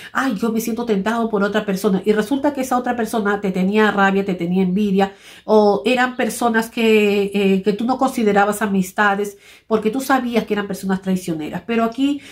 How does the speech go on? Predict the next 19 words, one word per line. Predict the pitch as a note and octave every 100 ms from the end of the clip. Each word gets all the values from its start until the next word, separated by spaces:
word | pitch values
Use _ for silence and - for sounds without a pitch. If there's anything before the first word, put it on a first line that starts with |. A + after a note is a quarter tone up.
| -
yo | F#3+ A#3+
veo | B3 B3
traición | A#3 A3 - A3+ A3 G#3
de | G3
muchas | A3+ C4+ D4+
personas, | - B3+ F#3+ E3 F3
de | F#3
mucha | A3 B3 C4
gente, | - G#3 F#3 F3+
y |
siento | F#3 B3 A#3 C4+
que | A#3+ - - -
la | - G#3+ G3+
pareja | G3 A3 C4+ C4
tuya, | G#3 E3 D#3+ D#3 F#3+
tu | C4 A#3
propia | A#3+ A3+ A3+
persona | A3+ F#3 - G3+ F#3+
especial, | F3+ - E3 - A3+ G#3 G3+